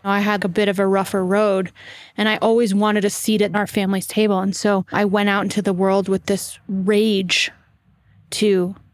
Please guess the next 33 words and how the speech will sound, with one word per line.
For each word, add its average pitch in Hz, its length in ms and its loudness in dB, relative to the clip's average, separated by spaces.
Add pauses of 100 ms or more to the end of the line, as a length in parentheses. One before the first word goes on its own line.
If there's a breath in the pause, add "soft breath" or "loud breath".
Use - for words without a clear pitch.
(420)
to 220 100 0
find 208 400 2
the 190 60 -2
thing 214 380 0
that 196 120 -2
was 208 160 0
gonna 185 180 -2
give 202 280 0
me 196 140 2
that 180 220 -6
seat 190 240 -4
at 175 120 -4
the - 80 -12
table. 185 460 -4 (680 loud breath)
And 196 380 -4
I 226 60 -2
remember 214 600 0
the 214 420 0
year 208 240 0
that 220 120 0
I 214 100 2
made 214 300 0
norams, 214 540 0
and, 196 360 -2
and 202 200 0
you 202 140 0
and 202 100 0
I 202 280 0 (580 soft breath)
actually 208 320 0
s-, - 240 -6 (140)
got 214 180 0
the 220 80 -2
same, 214 400 2